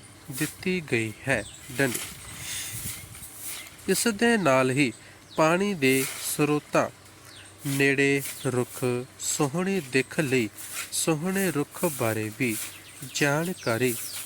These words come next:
ਦਿੱਤੀ ਹੈ। ਆਮ ਤੌਰ 'ਤੇ ਕਿਸਾਨ ਦਾ ਗਿਲਾ ਹੁੰਦਾ ਹੈ ਕਿ ਰੁੱਖਾਂ ਦਾ ਸ਼ੌਰਾ ਫਸਲਾਂ ਲਈ ਮਾਰੂ ਹੁੰਦਾ ਹੈ ਅਤੇ ਰੁੱਖਾਂ ਉੱਤੇ ਪੰਛੀਆਂ ਦੇ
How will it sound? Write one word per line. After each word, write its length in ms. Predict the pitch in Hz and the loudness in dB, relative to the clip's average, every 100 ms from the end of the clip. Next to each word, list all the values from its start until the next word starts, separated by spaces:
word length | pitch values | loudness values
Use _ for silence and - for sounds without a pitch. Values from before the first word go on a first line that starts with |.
| - - | -10 -8
ਦਿੱਤੀ 380 | 110 - 113 107 - | -8 -8 -10 -6 -2
ਹੈ। 160 | 123 - - - - - | -2 -2 -12 -14 -12 -4
ਆਮ 300 | 147 139 165 175 - | 0 0 -2 -6 -2
ਤੌਰ 200 | 127 143 | 0 0
'ਤੇ 380 | - 113 110 107 - - - - | -2 -2 -2 -4 -10 -10 -6 -2
ਕਿਸਾਨ 600 | 151 - 147 143 180 170 127 | -2 2 2 2 -2 -2 2
ਦਾ 180 | 120 - - - - 143 | 2 0 -12 -12 -10 -2
ਗਿਲਾ 380 | 139 147 175 180 147 | 0 2 2 0 -2
ਹੁੰਦਾ 380 | 120 110 110 107 - | -6 0 0 0 0
ਹੈ 160 | 139 113 - - - - - | 0 0 -6 -10 -10 -6 0
ਕਿ 200 | 202 180 | 2 2
ਰੁੱਖਾਂ 640 | 151 - - - 185 180 | -2 -4 -6 0 2 2
ਦਾ 340 | 131 123 123 - - | 2 0 0 -2 -4
ਸ਼ੌਰਾ 540 | - - - 139 165 120 - - - - - | -4 -2 0 2 2 0 -2 -8 -10 -10 -6
ਫਸਲਾਂ 480 | - 147 - 175 175 | -4 -2 0 0 0
ਲਈ 320 | 131 113 113 - - - - - | 0 -2 -4 -10 -16 -16 -14 -8
ਮਾਰੂ 460 | 131 131 139 180 123 | -2 2 2 0 -4
ਹੁੰਦਾ 340 | 113 107 110 | -4 0 0
ਹੈ 300 | 104 - 127 - - - - - 147 | 0 0 -2 -2 -12 -14 -14 -10 -8
ਅਤੇ 320 | - 180 180 | -4 0 0
ਰੁੱਖਾਂ 600 | 143 139 - - 175 175 | -2 -8 -10 -4 0 0
ਉੱਤੇ 420 | 151 117 - 135 104 - - - - | -2 -8 0 0 0 -8 -18 -20 -6
ਪੰਛੀਆਂ 600 | 151 147 - - 170 175 | -2 -2 -4 -4 0 0
ਦੇ 280 | 143 131 113 | 2 2 2